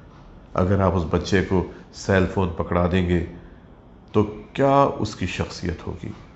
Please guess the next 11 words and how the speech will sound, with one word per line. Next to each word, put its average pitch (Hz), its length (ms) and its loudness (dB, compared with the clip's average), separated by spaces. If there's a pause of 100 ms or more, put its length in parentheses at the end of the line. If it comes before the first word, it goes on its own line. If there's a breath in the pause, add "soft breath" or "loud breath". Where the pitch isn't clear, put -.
(500 loud breath)
उसके 135 720 2
जिस्म 98 340 0
में 120 260 2
कौन 117 340 4
कौन 107 300 2
सी 107 300 -2
ऐसी 101 280 2
बीमारियां 95 600 2
पैदा 92 340 0
हो 90 200 2
जाएंगी, 95 840 2